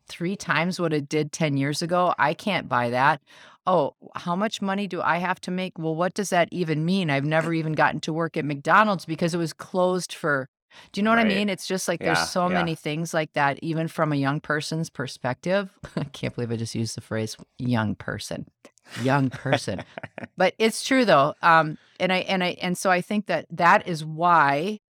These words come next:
Speaker 1: at the core root of this, we're having such anxiety with children.
Speaker 2: Mm-hmm.
Speaker 1: Why that's, and then they're, and the, and now they can't even go to school, and the worst thing they have to worry about is getting punched in recess.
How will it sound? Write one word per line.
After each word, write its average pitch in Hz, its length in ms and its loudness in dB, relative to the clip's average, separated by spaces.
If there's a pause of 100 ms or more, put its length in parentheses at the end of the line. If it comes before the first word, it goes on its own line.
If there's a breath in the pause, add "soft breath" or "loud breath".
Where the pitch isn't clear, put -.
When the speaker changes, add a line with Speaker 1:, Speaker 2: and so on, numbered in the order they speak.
(480)
Speaker 1:
at 165 140 -2
the 170 80 -4
core 190 400 0
root 185 300 0
of 139 180 -4
this, 143 400 -2 (140)
we're 180 180 -4
having 156 420 0 (140)
such - 400 -4
anxiety 143 800 -2 (320)
with 170 160 -10
children. 156 580 -6 (460 soft breath)
Speaker 2:
Mm-hmm. 113 80 2
Speaker 1:
Why 160 240 4
that's, 160 280 -2
and 165 140 -2
then 160 140 0
they're, 165 220 -2 (200)
and 165 160 -2
the, 165 120 -2 (100)
and 160 120 -2
now 180 320 2
they 175 140 -2
can't 196 220 -2
even 180 200 -4
go 165 140 2
to 156 80 0
school, 185 400 0
and 151 140 2
the 147 60 -6
worst 151 240 -6
thing 160 140 -2
they 156 80 -2
have 151 160 -2
to 156 80 -6
worry 143 220 -2
about 139 380 2
is 143 180 -6
getting 147 320 -2 (260 loud breath)
punched - 380 0
in 156 160 2
recess. - 640 -4